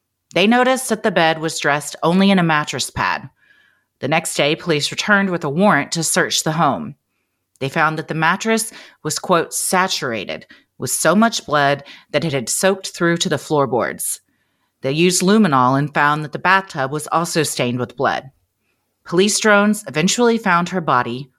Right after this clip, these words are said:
along with a pillow, in a storm drain near the couple's house. He had shot her in the head and was charged with first-degree murder. I saw his Facebook post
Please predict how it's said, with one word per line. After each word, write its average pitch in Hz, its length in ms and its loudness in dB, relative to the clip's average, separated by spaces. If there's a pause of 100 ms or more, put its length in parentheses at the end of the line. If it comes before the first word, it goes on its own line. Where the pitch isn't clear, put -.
(180)
along 143 300 2
with 175 120 -2
a 190 40 -2
pillow, 139 480 0 (500)
in 139 100 -2
a 156 60 0
storm 190 400 2
drain 196 320 2
near 156 160 2
the 151 100 -2
couple's 139 440 -4
house. 113 480 -2 (500)
He - 160 -6
had 151 140 -2
shot 151 260 2
her 180 80 2
in 190 120 2
the 214 60 6
head 139 520 0
and 143 100 0
was 139 160 0
charged 127 380 -2
with 139 160 -10
first-degree 131 500 -4
murder. 117 460 -4 (1300)
I 202 180 4
saw 220 300 2
his 214 320 -6
Facebook 156 480 -2
post - 480 -6